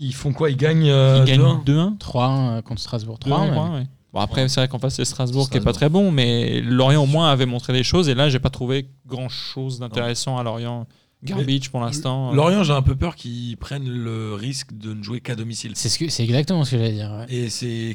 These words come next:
Speaker 1: casse-gueule de malade, parce que Saint-Étienne, je pense que c'est quand même un, une équipe un peu hésitante en ce début de saison. Il y avait peut-être mieux à faire en jouant vraiment. C'est le bordel à Saint-Étienne.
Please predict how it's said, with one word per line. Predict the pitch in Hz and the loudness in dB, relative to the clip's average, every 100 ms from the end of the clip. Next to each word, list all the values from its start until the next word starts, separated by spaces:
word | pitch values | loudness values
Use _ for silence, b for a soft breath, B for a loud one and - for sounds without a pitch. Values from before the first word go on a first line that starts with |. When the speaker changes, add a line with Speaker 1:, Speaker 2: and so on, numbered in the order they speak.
| - - | -10 -4
Speaker 1:
casse-gueule | 147 135 135 147 147 139 | -2 0 -2 0 0 0
de | 127 | -2
malade, | 135 156 143 | -2 -2 -2
parce | 143 | -6
que | - | -8
Saint-Étienne, | 135 147 139 151 170 170 | -8 -8 -8 -8 -8 -8
je | 147 | -10
pense | 143 135 | -14 -12
que | 131 | -14
c'est | - | -12
quand | - 127 | -8 -6
même | 131 | -2
un, | 127 110 104 b b b b 113 | -2 -4 -8 b b b b -8
une | 113 | -6
équipe | - - | -4 -4
un | 120 | -2
peu | - - 135 131 | 2 4 4 2
hésitante | 120 117 127 156 160 - _ | 0 -4 -4 -4 -4 -14 _
en | 113 | -12
ce | 107 | -10
début | 117 110 | -10 -10
de | |
saison. | 120 113 139 - b b b b b b _ | -8 -6 -8 -10 b b b b b b _
Il | 110 | -8
y | 113 | -6
avait | 110 | -6
peut-être | 98 131 147 127 | -8 -8 -8 -4
mieux | 127 131 151 | 0 2 4
à | 147 | 2
faire | 139 - 151 135 | 0 -2 -2 0
en | 127 113 | -2 -2
jouant | 113 131 | -4 -4
vraiment. | 117 135 135 | -2 -4 -4
C'est | - | -6
le | 107 | -8
bordel | 104 139 165 139 | -8 -6 -6 -6
à | 110 | -6
Saint-Étienne. | - 107 107 | -10 -12 -12